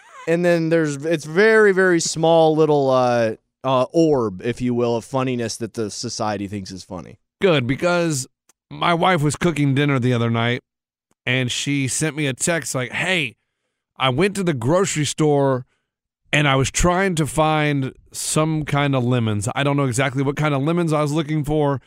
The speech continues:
Speaker 1: Make some lemonade.
Speaker 2: But she sent me a picture of them. She goes, "Can you stop at the store on your way home from work and see if they have 'em? It says they will be on aisle three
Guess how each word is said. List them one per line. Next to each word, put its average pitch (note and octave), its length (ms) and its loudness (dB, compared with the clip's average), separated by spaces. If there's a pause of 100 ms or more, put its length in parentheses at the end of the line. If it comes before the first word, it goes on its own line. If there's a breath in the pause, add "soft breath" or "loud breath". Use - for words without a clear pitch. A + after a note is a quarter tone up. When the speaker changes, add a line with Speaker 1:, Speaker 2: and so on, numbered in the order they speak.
Speaker 1:
Make E3 200 0
some B2+ 140 -6
lemonade. C3+ 460 -4 (140)
Speaker 2:
But C#3+ 160 0
she C#3 100 0
sent F3+ 240 0
me G3 80 0
a F3 80 0
picture C#3+ 300 2
of C3+ 80 0
them. - 20 -2
She A#2+ 100 -4
goes, B2+ 140 -2
"Can C#3 160 -6
you C3 80 0
stop G3 540 0 (420)
at F3 200 0
the F3+ 100 -2
store E3 460 2
on D3+ 120 0
your C#3 100 2
way D#3 260 2
home F3 200 0
from D#3 160 0
work C#3 300 0 (160)
and C#3 120 0
see D#3+ 200 0
if C#3+ 100 0
they C#3+ 160 -2
have D3+ 240 0
'em? A#2+ 140 0
It C3 160 -4
says D#3+ 320 -2
they D#3 100 2
will D3 80 0
be C#3+ 140 2
on C#3 200 0
aisle E3 360 0 (100)
three D#3+ 480 0